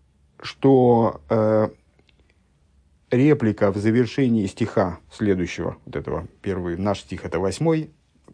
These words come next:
следующий стих — это девятый. В завершении девятого стиха реплика Писания «Вехен таасу», «И так сделайте»,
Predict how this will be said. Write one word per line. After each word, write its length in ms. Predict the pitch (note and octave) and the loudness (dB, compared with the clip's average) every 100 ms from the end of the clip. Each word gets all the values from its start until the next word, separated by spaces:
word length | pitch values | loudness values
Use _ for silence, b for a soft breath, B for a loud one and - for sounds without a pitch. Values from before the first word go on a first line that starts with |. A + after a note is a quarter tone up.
| _ | _
следующий 480 | - A2+ G#2 F#2+ G#2 | -4 0 0 -2 -6
стих — 240 | - A#2+ | -6 -4
это 120 | G2+ G2+ | -4 -2
девятый. 460 | G#2+ G#2 F2+ - | 0 0 -2 -6
В 80 | F2 | -8
завершении 520 | G2 G2 B2 G2 F#2 | -6 -2 -2 -2 -2
девятого 420 | F#2 G#2+ F#2 G2+ | -2 0 0 -4
стиха 480 | F#2 A2 - G#2+ F2+ | -4 -6 -2 0 0
реплика 380 | G#2 G#2+ G2 - | 0 -2 -4 -6
Писания 560 | D2+ G#2 A2+ G2 F#2+ F#2 | -4 -4 -2 -2 -4 -4
«Вехен 440 | G#2+ - A2+ F#2+ | -4 -4 -4 -2
таасу», 580 | G2 A2 B2 - B3+ B3 B B B _ | -2 -2 -2 -4 -4 -4 B B B _
«И 140 | C3+ G#2+ | -2 2
так 380 | A#2 G2+ F#2+ - | 4 2 -2 -10
сделайте», 840 | G#2 G#2 A2+ G2+ F2 E2 - - | -10 0 2 2 0 -4 -8 -12